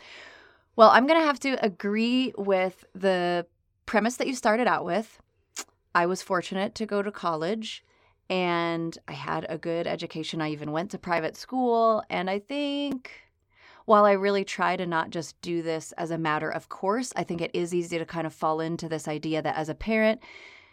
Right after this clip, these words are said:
you wanna offer your kids at least the same, if not better,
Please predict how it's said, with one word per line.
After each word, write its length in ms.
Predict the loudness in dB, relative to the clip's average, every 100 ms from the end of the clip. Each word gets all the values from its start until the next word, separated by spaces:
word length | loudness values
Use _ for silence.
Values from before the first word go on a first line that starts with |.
| _ _
you 180 | 2 4
wanna 220 | 6 4
offer 320 | 4 2 0 -4
your 100 | -4
kids 320 | -6 -6 -8
at 80 | -6
least 340 | -2 -2 -2
the 80 | -4
same, 340 | 0 0 2
if 120 | 0 -2
not 280 | -4 -2
better, 420 | -2 0 0 -4